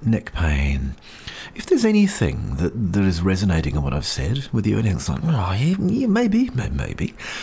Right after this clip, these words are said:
go get some help. I've been reluctant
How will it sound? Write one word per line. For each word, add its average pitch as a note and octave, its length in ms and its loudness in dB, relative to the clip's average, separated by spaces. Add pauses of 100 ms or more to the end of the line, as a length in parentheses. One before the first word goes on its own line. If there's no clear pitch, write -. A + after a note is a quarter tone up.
(1040)
go F#2 120 0
get D2 160 -4
some - 140 -6
help. C#2 220 -2 (1800)
I've G2+ 340 0
been F#2+ 140 2
reluctant F#2 540 0